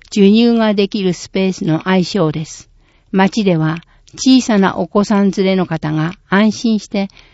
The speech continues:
外出できる環境づくりを推進するため、おむつ替えや授乳のための備品を整備、増設する事業者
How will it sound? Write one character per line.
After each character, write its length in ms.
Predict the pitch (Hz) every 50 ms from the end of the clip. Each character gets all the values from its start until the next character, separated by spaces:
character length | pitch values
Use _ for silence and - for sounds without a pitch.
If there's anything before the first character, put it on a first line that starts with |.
| _ _ _
外 260 | - 190 196 208 202
出 260 | - - - - 208
で 120 | 190 196 190
き 120 | - 214
る 80 | 185 170
環 300 | - - 180 185 196 185
境 200 | - 214 190 190
づ 180 | 180 196 208
く 120 | - 190 175
り 140 | 165 170 160
を 100 | 156 156
推 240 | - - 220 190
進 280 | 170 - - 190 175 165
す 120 | - -
る 100 | 160 156 -
た 120 | - 170
め、 240 | 175 165 156 175 - _ _ - - - _ _ _ _ -
お 100 | 196 196
む 140 | 214 214
つ 160 | - - 240 214
替 280 | 214 214 208 202 185
え 40 | 175
や 200 | 160 151 151 165 - _ _ _ _ _ - -
授 160 | - 220 202 208
乳 280 | 214 220 240 240 240
の 180 | 233 233 233 226
た 120 | - 226
め 180 | 220 214 208 202
の 140 | 190 175 156
備 160 | - 185 170
品 380 | 156 220 196 196 190 196 190
を 180 | 190 185 202 226 _ _ _ _ _ _
整 380 | _ - - 226 226 220 208 185
備、 220 | - 165 165 254 311 _ - - _ _ _ - _
増 240 | - 226 208 214 202
設 260 | - 226 208 - -
す 140 | - 233 202
る 120 | 196 185
事 180 | 160 - 185 196
業 240 | 202 208 208 208
者 240 | 190 - 208 170 -